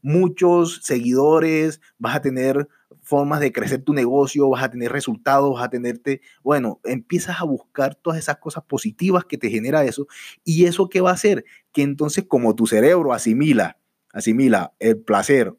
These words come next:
o, eh, <laughs> eh, eh, huye del peligro, entonces, eh, eso, eh, en-, inmediatamente va a anclar el resultado de la disciplina al placer. Y entonces cuando enlazas esas dos, eh, eh, ese, cuando tu cerebro hace ese enlace,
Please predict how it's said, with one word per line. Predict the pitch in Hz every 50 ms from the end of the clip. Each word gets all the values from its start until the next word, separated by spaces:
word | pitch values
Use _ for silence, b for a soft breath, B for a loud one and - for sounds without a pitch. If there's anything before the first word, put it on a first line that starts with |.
| _ _
o, | - 110 127 143 156 160 156 156 b b b b -
eh, | - 107 107 104 104 101 101 -
<laughs> | -
eh, | 92 - 135 120 107 104 98 95 90 -
eh, | - 92 98 95 82 - -
huye | - 123 143 147 151 147
del | 151 147 143
peligro, | 147 160 156 151 143 143 131 123 127 127 131 131 B B B B B -
entonces, | 120 113 110 120 117 135 143 139 - b b b b b _ -
eh, | 117 120 120 - -
eso, | - - 139 - 165 170 170 - _ _ _ -
eh, | - - - - - 123 -
en-, | - 143 143 135 - 381
inmediatamente | - 147 143 151 151 147 147 143 139 165 175 175 - 196 190 196 190 180 165
va | 139 139
a | 139
anclar | 147 - - 190 190 190 190 214 233 110 - _ _ _ _ _ _ _ _ -
el | 139 139 131
resultado | 131 147 156 143 - 160 143 143 - 226 254 269 247
de | 226 208
la | 185 180
disciplina | 180 170 185 180 175 233 262 240 185 135
al | 117 113
placer. | - 113 101 92 - 107 101 101 - - _ _ _ _ _ _ _ _ _ _ _ _ _ _ _ _ _
Y | - 143
entonces | 151 143 165 170 190
cuando | 180 - 170 151 139 135 131 123 135
enlazas | 131 131 139 165 220 269 381 - - 170 127 120 - - - - _ _ _
esas | - 165 156 - 208
dos, | 208 202 202 202 202 208 202 B B B B
eh, | - 160 143 -
eh, | 139 135 - -
ese, | 165 175 170 - 214 196 -
cuando | - - 151 147 147 143
tu | 147 156
cerebro | 147 151 147 160 170 185 208 214
hace | 208 208 208 220 202 190 - -
ese | 175 180 180 220
enlace, | 214 202 190 190 185 185 165 151 - 165 165 170 -